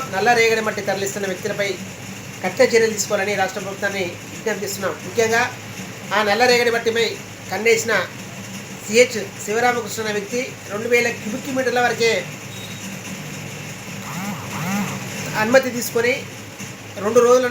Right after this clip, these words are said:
నుండి రాత్రి పగలు తేడా లే-, అనే తేడా లేకుండా ఈ రోజు వరకు నాలుగు వేల క్యూబిక్ మీటర్ల రేగడి మట్టిని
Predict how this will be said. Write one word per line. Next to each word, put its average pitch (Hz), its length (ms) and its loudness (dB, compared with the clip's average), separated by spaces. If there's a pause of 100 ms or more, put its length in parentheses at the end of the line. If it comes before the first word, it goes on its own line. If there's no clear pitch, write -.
నుండి 240 200 6 (640)
రాత్రి 247 300 2 (120)
పగలు 226 340 4
తేడా 240 260 4
లే-, 226 240 4 (160)
అనే 214 140 -2 (100)
తేడా 226 240 4
లేకుండా 220 340 2 (840)
ఈ 226 100 4
రోజు 247 220 8
వరకు 220 260 2 (400)
నాలుగు 220 280 2
వేల 220 120 2 (220)
క్యూబిక్ 254 320 -6
మీటర్ల 240 260 2 (800)
రేగడి 233 300 8
మట్టిని 226 280 2